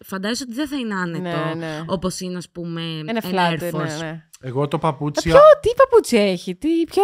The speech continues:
Speaker 2: είναι το, τα μπάφαλο και αυτά;
Speaker 1: Τύπου τέτοιο είναι, αλλά δεν είναι τέτοιο, είναι μούφα, ρε παιδί μου,
Speaker 2: Ναι,
Speaker 1: είναι
Speaker 2: ναι.
Speaker 1: τύπου fast fashion, ε, είχαμε βρει κάτι sneakers εκεί, τα πήραμε.
Speaker 2: Οκ,
Speaker 3: Εγώ
Speaker 2: ναι.
Speaker 3: το παπούτσι, άμα με χτυπήσει, πε-, και καινούριο να είναι, πρέπει να μην το ξαναβάλω ποτέ.
Speaker 2: Ε,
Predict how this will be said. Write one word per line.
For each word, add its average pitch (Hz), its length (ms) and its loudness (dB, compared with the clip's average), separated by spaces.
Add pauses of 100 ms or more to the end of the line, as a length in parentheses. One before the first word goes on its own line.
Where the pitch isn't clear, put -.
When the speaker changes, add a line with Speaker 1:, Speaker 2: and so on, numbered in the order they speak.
(100)
Speaker 2:
είναι 233 140 2
το, 180 400 -4
τα 196 120 0
μπάφαλο 190 440 0
και 190 80 -8
αυτά; 170 480 -2
Speaker 1:
Τύπου 302 260 -4
τέτοιο 285 420 -4
είναι, 202 260 -6
αλλά 240 180 -8
δεν 254 220 -8
είναι 254 180 -6
τέτοιο, 202 440 -10
είναι 214 180 -6 (360)
μούφα, 214 460 -6
ρε 156 80 -8
παιδί 151 280 -8
μου, 214 80 -2
Speaker 2:
Ναι, 202 320 0
Speaker 1:
είναι 190 120 -4
Speaker 2:
ναι. - 0 - (240)
Speaker 1:
τύπου 185 100 -6
fast - 220 -8
fashion, 196 540 -6 (200)
ε, 180 240 -12
είχαμε 180 240 -8
βρει 165 120 -10
κάτι - 320 -10
sneakers 165 300 -12
εκεί, - 180 -20
τα 180 120 -16
πήραμε. 330 240 2
Speaker 2:
Οκ, - 60 -4 (280)
Speaker 3:
Εγώ 240 120 0
Speaker 2:
ναι. 233 60 0
Speaker 3:
το 233 60 2
παπούτσι, 160 400 0
άμα 156 160 0
με 156 100 -4
χτυπήσει, 139 580 -8
πε-, 151 280 -6
και 131 100 -10
καινούριο 139 480 -6
να 123 120 -6
είναι, 139 140 -6
πρέπει 143 200 -6
να 143 140 -6
μην 139 100 -8
το 139 60 -12
ξαναβάλω 127 420 -6
ποτέ. 110 320 -10 (920)
Speaker 2:
Ε, 220 200 0